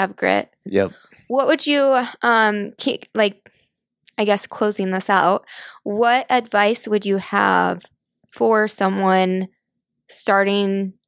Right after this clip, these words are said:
Speaker 1: a business and going through all these struggles? Like,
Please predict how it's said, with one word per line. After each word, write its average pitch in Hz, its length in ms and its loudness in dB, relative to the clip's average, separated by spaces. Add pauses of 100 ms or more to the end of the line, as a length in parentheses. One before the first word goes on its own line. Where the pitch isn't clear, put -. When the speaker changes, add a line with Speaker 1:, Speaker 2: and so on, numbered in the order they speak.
Speaker 1:
a 180 80 0
business 185 440 -2
and 190 160 -4
going 185 380 0
through 185 280 -2
all 180 240 0
these 175 240 -6
struggles? - 540 -6
Like, 185 260 0